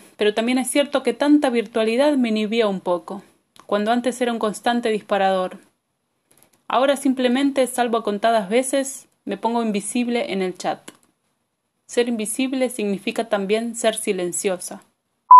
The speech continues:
¿Vos tenés mallas lindas? Yo tengo pocas. Se me desarmaron los conjuntos y los corpiños no me coinciden con las bombachas. Tendría que comprarme algunas nuevas. Bueno, me voy a bañar.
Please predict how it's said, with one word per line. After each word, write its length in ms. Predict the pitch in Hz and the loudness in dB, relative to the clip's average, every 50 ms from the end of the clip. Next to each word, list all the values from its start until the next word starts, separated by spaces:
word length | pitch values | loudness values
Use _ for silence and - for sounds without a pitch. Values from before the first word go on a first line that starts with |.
| 988 988 1017 - _ | 12 12 12 10 _
¿Vos 160 | - 320 320 | -2 -2 0
tenés 360 | 320 302 285 277 330 330 - 311 | 2 2 2 2 2 2 2 0
mallas 320 | 285 285 - 262 214 196 | -2 0 -2 -4 -4 -2
lindas? 640 | 214 240 277 302 311 294 247 214 214 - - - _ _ _ _ _ _ _ _ _ _ _ _ _ _ _ _ _ - | -2 0 2 2 2 4 2 0 0 -4 -12 -20 _ _ _ _ _ _ _ _ _ _ _ _ _ _ _ _ _ -8
Yo 140 | - 277 277 | -6 -4 -2
tengo 280 | 285 285 269 254 233 247 | 0 2 2 2 0 2
pocas. 560 | - 233 214 220 - 185 190 - - - _ _ _ _ | 0 0 0 0 -4 -8 -8 -10 -16 -20 _ _ _ _
Se 160 | - - 220 | -8 -6 -2
me 100 | 214 214 | -2 -2
desarmaron 480 | 220 220 - 247 240 247 285 302 285 269 | -2 -2 -2 -2 0 2 2 2 2 2
los 140 | 247 226 | 0 -4
conjuntos 540 | - 247 214 196 - 302 302 302 302 277 - | -2 -4 -4 -2 2 2 2 2 0 -2 -2
y 20 | 240 | -2
los 140 | 214 208 | -4 -2
corpiños 460 | - 226 214 214 - 254 262 277 262 220 | 0 -2 -4 -2 -4 -4 -4 -2 -2 -4
no 120 | 226 240 | -4 -4
me 120 | 226 226 | -4 -4
coinciden 480 | 220 214 214 208 202 - 240 240 233 220 | -2 -2 -2 -2 -2 -6 -6 -6 -6 -4
con 140 | 208 202 202 | -6 -6 -4
las 140 | 190 185 170 | -4 -6 -6
bombachas. 760 | 196 190 190 185 175 165 170 - - - - - - - _ _ _ _ _ _ _ _ | -6 -8 -4 -4 -4 -4 -4 -8 -14 -14 -14 -14 -20 -20 _ _ _ _ _ _ _ _
Tendría 300 | - 220 220 247 262 254 | -8 -6 0 0 0 2
que 100 | 254 233 | 0 0
comprarme 400 | - 214 208 208 233 240 240 233 | 0 0 0 2 2 2 2 2
algunas 320 | 214 202 202 208 202 190 170 | 0 0 0 -2 -4 -4 -4
nuevas. 540 | 202 196 180 175 175 180 196 - - - _ _ _ _ _ _ _ _ _ _ _ _ _ _ _ _ _ _ _ _ _ _ _ _ _ _ _ _ _ _ _ _ _ _ _ _ _ _ | -4 -4 -2 -2 -2 -4 -8 -10 -18 -20 _ _ _ _ _ _ _ _ _ _ _ _ _ _ _ _ _ _ _ _ _ _ _ _ _ _ _ _ _ _ _ _ _ _ _ _ _ _
Bueno, 280 | - 226 247 247 254 254 | 0 2 2 4 4 2
me 120 | 269 277 | 2 4
voy 140 | 294 320 339 | 4 4 6
a 80 | 339 311 | 6 4
bañar. 440 | 277 254 226 202 180 175 170 185 | 4 2 2 0 0 -2 -2 -6